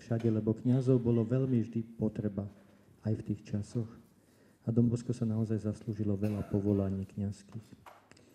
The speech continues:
Preto teda aj my snažme sa mať tento pohľad, taký láskavý pohľad naozaj na každé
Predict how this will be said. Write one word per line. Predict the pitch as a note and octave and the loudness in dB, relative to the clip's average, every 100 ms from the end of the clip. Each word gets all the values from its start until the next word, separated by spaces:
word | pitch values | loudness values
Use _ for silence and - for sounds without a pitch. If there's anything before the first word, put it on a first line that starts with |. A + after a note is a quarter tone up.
| _ _ _ - | _ _ _ 0
Preto | D3 C#3+ C#3 | 2 4 2
teda | C3+ A2+ A2+ A#2+ A2+ - - | 2 2 2 2 -2 -8 -2
aj | A2 G#2+ | 2 4
my | A2 A#2 A2+ - - | 4 4 2 -8 -14
snažme | - A#2+ B2+ C#3+ | -2 0 2 0
sa | - | 0
mať | A2 A2 - | 0 0 -2
tento | A2 A2 G#2+ | -4 -2 -4
pohľad, | - A#2 A2+ G2+ G2 - - - - _ _ | 2 2 4 0 -4 -10 -16 -18 -20 _ _
taký | A2+ - A2 | -12 -6 -4
láskavý | G#2+ B2 B2 C#3 A2 | -4 -4 -6 -4 -4
pohľad | - A#2 A2 G#2+ G#2 | -2 -2 0 -2 -2
naozaj | A2 A2+ A2 G#2 | 0 0 -2 -2
na | G#2 | -2
každé | A2 A2 A2 | -2 -4 -4